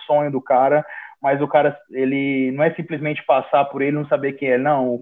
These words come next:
eu vivo o sonho dele, mas ele, ele sabe quem sou eu, ele sabe que eu luto por isso também. Então, isso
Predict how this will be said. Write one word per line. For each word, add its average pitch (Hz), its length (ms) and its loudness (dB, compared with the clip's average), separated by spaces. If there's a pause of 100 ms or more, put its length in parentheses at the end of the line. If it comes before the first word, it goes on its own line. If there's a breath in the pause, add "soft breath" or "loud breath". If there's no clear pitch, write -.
eu 147 140 0
vivo 180 200 2
o 180 60 0
sonho 165 260 -4
dele, 143 300 0
mas 165 360 -2 (760 soft breath)
ele, 131 840 0
ele 131 200 0
sabe 151 200 2
quem 156 180 -6
sou 131 220 2
eu, 131 640 4
ele 131 200 2
sabe 143 240 2
que 151 100 -8
eu 147 60 2
luto 139 300 -2
por 135 140 -4
isso 131 200 0
também. 127 400 -2
Então, 143 300 -2
isso 147 180 -4